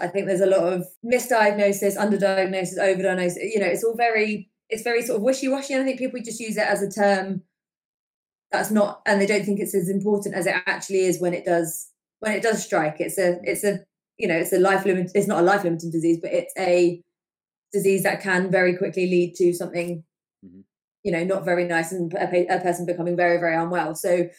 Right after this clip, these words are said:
Speaker 1: but I think in this country, we take it very lightly. I think a lot of the ownership needs to go on the person and for them to, to push themselves, but recognise what they can do within the limits of their, of their asthma. Um, always having your inhaler on you is,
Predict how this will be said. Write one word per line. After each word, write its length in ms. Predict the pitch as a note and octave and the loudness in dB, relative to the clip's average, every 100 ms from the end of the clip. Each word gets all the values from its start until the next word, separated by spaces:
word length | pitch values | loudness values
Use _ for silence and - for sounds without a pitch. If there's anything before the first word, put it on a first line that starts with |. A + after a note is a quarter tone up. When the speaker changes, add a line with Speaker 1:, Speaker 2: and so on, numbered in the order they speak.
| - - _ - | -20 -20 _ -2
Speaker 1:
but 120 | G3+ | -2
I 20 | |
think 180 | G#3+ A3 | 0 0
in 80 | G#3+ | 0
this 180 | G3+ G3+ | -2 -2
country, 240 | G3+ G3 | -4 -2
we 80 | G3 | -2
take 180 | G3+ G3 | -2 -2
it 80 | |
very 200 | F#3+ G3 | 0 2
lightly. 520 | G3 G#3 A3 A#3+ D#4 _ _ | 4 2 0 -4 -4 _ _
I 60 | A#3 | -2
think 140 | B3+ | 0
a 20 | B3 | 2
lot 120 | B3 | 2
of 40 | |
the 80 | B3 | 2
ownership 240 | A3+ A3+ | 2 -2
needs 160 | A3 A3 | -4 -6
to 80 | G#3 | -4
go 100 | G#3 | -4
on 60 | |
the 100 | G3+ | -4
person 360 | G3 G#3 G3+ F#3 | -4 -2 -2 -2
and 160 | F3 F3 | -4 -2
for 60 | |
them 220 | G#3 G3+ G#3+ | 0 0 0
to, 300 | G#3 G3+ G3+ _ - | 0 0 -2 _ 4
to 140 | E4 | 4
push 160 | D#4 G3 | 4 -2
themselves, 500 | F3+ E3+ D#3 E3 E3 | -2 -2 0 -2 -4
but 100 | C3+ | -6
recognise 460 | E3+ G3+ G#3 F#3 F3 | -4 -2 -2 -2 0
what 180 | G3 G3 | 0 0
they 140 | F3+ | -2
can 200 | F3+ F#3 | -2 -4
do 160 | F3+ F3 | 0 2
within 260 | F3+ F3+ | 2 -2
the 80 | F3+ | 0
limits 300 | F3+ F3 - | 2 0 -2
of 120 | E3 | -8
their, 340 | D#3+ E3 D#3+ E3 - _ _ _ _ | -2 -2 -2 -6 -16 _ _ _ _
of 160 | G3+ G3+ | 0 2
their 140 | E3+ | 0
asthma. 500 | D#3 C#3+ D#3 A2 E3 - _ _ - | -2 -6 -12 -8 -8 -10 _ _ -4
Um, 300 | F#3+ F#3+ G3 | -2 -2 0
always 280 | B3+ C#4 C4 | 2 4 4
having 200 | A#3+ G3+ | 4 2
your 100 | G3+ | 2
inhaler 360 | G3 F#3 F#3 F3 | 4 2 4 2
on 120 | E3+ | 2
you 100 | E3+ | 2
is, 300 | F3 E3+ | 2 0